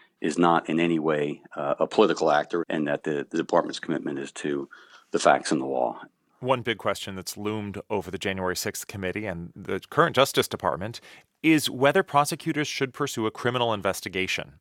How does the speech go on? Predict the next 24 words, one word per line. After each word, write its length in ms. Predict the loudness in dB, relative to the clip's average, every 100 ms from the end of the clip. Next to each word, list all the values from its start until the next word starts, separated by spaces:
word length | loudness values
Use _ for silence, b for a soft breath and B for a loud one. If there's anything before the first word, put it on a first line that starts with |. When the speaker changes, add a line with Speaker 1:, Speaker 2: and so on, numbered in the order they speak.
| -10
Speaker 2:
against 280 | -8 -6 -8
the 80 |
former 260 | -6 -4 -4
president. 540 | -4 -4 -4 -8 -14 -16 B B B -4
Based 380 | 2 4 2 2
on 240 | 2 2 2
what 140 | 0
you 140 | -2
know, 220 | -2 0 0
what 160 | 0
you 100 | -4
saw, 440 | -4 0 2 0 -2 B B B B _ -20
do 140 | -6 -2
you 120 | 0
think 220 | 0 0
there 200 | 2 4
is 120 | 2
a 60 | 0
sound 580 | 0 2 2 0 -4 -12 _
legal 460 | -4 -2 0 -2 -4
case 460 | -8 -6 -6 -8
to 100 | -8
be 120 | -8 -6
made 460 | -6 -6 -8 -14